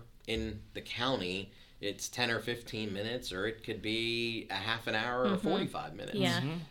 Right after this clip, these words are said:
Speaker 1: Uh, you know, you're
Speaker 2: absolutely.
Speaker 1: coming from as far west in the community, you know, you've already passed the building, and then, you know, fifteen minutes to get to the interstate, and another fifteen minutes, and, you know, and although ambulances, you know, can kind of avoid traffic,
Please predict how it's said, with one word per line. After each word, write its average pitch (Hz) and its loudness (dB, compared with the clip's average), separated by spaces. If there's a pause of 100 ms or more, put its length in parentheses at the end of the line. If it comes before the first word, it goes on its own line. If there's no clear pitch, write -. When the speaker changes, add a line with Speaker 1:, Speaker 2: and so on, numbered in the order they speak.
(140)
Speaker 1:
Uh, 196 2
you 85 -4
know, 190 2
you're 107 0
Speaker 2:
absolutely. - 0
Speaker 1:
coming 120 4
from 107 2
as 95 2
far 113 6
west 113 4
in 101 0
the 98 -4
community, 98 -4 (320)
you 92 -6
know, 87 -2
you've 92 -2
already 101 2
passed - 2
the 95 -6
building, 107 2
and 95 -2
then, 104 2
you 107 -2
know, 90 -4
fifteen 104 -2
minutes 101 -2
to 98 -4
get 98 -4
to 98 -8
the 92 -4
interstate, 110 0
and 85 -8
another 101 -2
fifteen 104 -4
minutes, 107 0
and, 90 -6 (420)
you 82 -8
know, 82 -6
and 87 -6
although 110 6
ambulances, 120 6
you 107 -6
know, 101 -4
can 101 -2
kind 113 2
of 101 2
avoid 104 2
traffic, 113 4